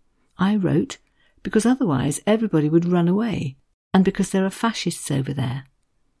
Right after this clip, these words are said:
I only got a three for it. The correct answer is written next to it in red ink, so that freedom is secured." A little later he goes on to describe, sum up really,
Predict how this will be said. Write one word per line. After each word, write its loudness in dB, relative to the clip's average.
I -6
only 6
got -4
a 0
three 0
for -4
it. -14
The 0
correct 0
answer 2
is -2
written 4
next 0
to -2
it 0
in 4
red 0
ink, -2
so 2
that -2
freedom 0
is 0
secured." -2
A -2
little 0
later 0
he 2
goes 4
on 4
to -6
describe, -2
sum 2
up -2
really, 2